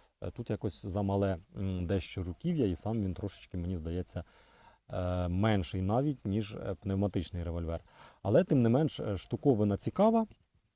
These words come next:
Е, так, що ще хочу сказати про нього? Та, мабуть, і все. Пишіть вашу думку в коментарях. Може, хтось вже має такий револьвер, може, хтось знає ще подібні якісь,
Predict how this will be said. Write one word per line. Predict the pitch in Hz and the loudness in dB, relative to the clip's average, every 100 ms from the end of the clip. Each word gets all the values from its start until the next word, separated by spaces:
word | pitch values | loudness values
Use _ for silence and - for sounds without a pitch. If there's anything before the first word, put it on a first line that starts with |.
| _ _ _ - | _ _ _ -6
Е, | 113 101 98 92 90 87 85 | -2 0 0 0 -2 -4 -4
так, | 98 82 | -4 -4
що | - - - | -8 -10 -6
ще | 87 - 92 | -6 -4 -6
хочу | - 90 - | -6 -8 -8
сказати | 82 - 92 90 - | -10 -4 -2 -2 -2
про | 80 90 | -6 -4
нього? | 90 80 78 | -2 -4 -2
Та, | 113 | 2
мабуть, | 113 98 92 - - | 4 2 0 -4 -4
і | 101 | -4
все. | - - 180 | 0 2 2
Пишіть | - - 104 - | 0 -4 -4 -2
вашу | 98 - | -2 0
думку | 92 107 95 - 90 - - _ | 2 2 2 -2 -6 -10 -20 _
в | - | 0
коментарях. | 110 107 98 110 127 151 - | 2 4 4 6 6 6 2
Може, | 101 101 104 92 | 2 4 4 4
хтось | - 98 - | 0 -4 -2
вже | 87 95 87 87 | 0 2 2 -2
має | 95 110 135 131 | 2 4 6 6
такий | 120 135 123 117 | 4 2 4 6
револьвер, | 113 113 110 113 | 8 8 8 6
може, | 95 90 87 | 4 0 -2
хтось | - 95 - | -2 -4 -4
знає | 92 90 92 87 | -4 0 0 0
ще | - - 135 | -2 2 4
подібні | - 110 107 104 107 | 6 4 4 4 4
якісь, | 98 110 101 | 4 0 -4